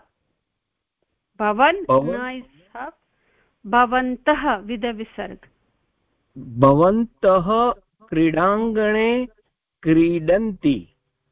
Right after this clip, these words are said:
Speaker 1: Uh, bhavantah means you all. But here, since Bhavan is the, uh,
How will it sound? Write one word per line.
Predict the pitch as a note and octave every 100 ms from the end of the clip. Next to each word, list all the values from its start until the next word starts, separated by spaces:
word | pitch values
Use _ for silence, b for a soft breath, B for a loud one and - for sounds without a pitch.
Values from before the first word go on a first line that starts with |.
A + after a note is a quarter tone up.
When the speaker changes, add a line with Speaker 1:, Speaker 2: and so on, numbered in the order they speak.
| _ _
Speaker 1:
Uh, | G#3 A3 A3 G#3+ G3+
bhavantah | A3 A3 A#3 A3 A#3 A#3 A#3
means | A#3+ C#4+ G4 _ -
you | G#3+ C#4 D4+ C#4
all. | B3+ A#3 A3 A3 G#3+ _ _
But | B3+ C#4+ -
here, | B3+ C4 C#4 C4 -
since | C#4 A#3+
Bhavan | A#3 A#3+ B3 C#4 C#4+ C#4+
is | B3
the, | C4 B3+ _ _ _ _ _ _ _ _ _ _ -
uh, | A#3+